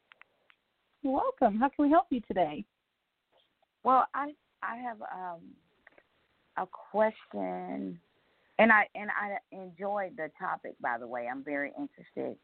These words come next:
Speaker 2: in the, um, in talking to spirit, and I have a, a fascination with ascended masters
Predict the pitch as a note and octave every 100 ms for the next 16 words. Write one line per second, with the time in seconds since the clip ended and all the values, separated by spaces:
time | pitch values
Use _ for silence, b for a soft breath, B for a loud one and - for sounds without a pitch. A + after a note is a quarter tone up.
0 | _ - D#3 B2+ - C3 - - A2+ -
1 | - - _ - - _ - - E3+ F3
2 | - - - C3+ - - C3+ B1 - -
3 | _ _ _ _ _ _ _ F3+ F3+ E3
4 | F#3+ C#3+ D3+ C#3+ - - _ G3 F#3+ -
5 | E3+ D#3+ E3+ - D3 C#3 C#3 D#3 C3+ C#2+
6 | G2+ A2+ - C#3+